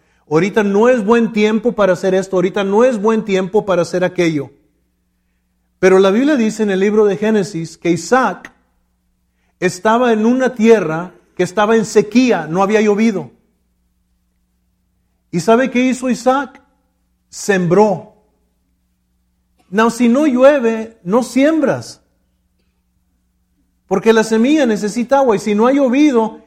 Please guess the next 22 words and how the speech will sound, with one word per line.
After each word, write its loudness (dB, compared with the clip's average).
es 0
el 2
peor 2
tiempo 0
para 0
sembrar, -2
¿sí 0
o 2
no? -4
Pero 4
Isaac 0
sembró 2
en -4
tiempo 0
de 2
sequía, -2
¿y -6
sabe 0
qué -2
dice 0
la 2
Biblia? -2